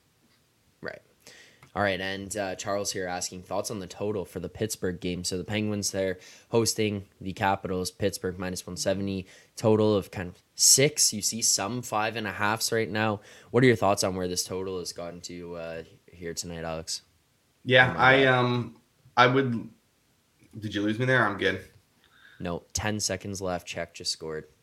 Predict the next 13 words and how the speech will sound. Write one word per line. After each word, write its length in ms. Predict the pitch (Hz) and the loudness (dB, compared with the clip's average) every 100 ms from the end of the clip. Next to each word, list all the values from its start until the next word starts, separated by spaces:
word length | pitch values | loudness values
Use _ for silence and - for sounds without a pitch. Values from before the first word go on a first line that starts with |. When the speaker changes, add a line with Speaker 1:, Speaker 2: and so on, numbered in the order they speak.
| _ | _
Speaker 1:
It's 80 | - | -14
three 220 | 85 82 | -8 0
two. 60 | 113 | 6
Speaker 2:
Oh, 300 | 117 110 92 | 6 6 2
no. 840 | 90 82 76 67 92 80 69 - - _ _ _ _ _ _ _ | -4 -8 -8 -4 -2 0 0 -4 -16 _ _ _ _ _ _ _
Speaker 1:
Yeah. 220 | - 64 - _ _ _ _ _ _ _ _ _ - - _ _ _ | -16 -14 -16 _ _ _ _ _ _ _ _ _ -20 -20 _ _ _
Speaker 2:
Oh, 180 | 95 85 | -8 -8
boy. 300 | - - - - - _ _ _ _ _ _ - | -8 -8 -8 -10 -16 _ _ _ _ _ _ -8
Speaker 1:
Yeah, 220 | 82 67 - - | -6 -6 -8 -8
Speaker 2:
Was, 180 | - 113 | -2 -2
Speaker 1:
ten 160 | 95 | 0
Speaker 2:
uh, 120 | 98 101 | 2 2
Speaker 1:
seconds. 640 | 90 73 - 73 - - | 0 -4 -10 -12 -10 -12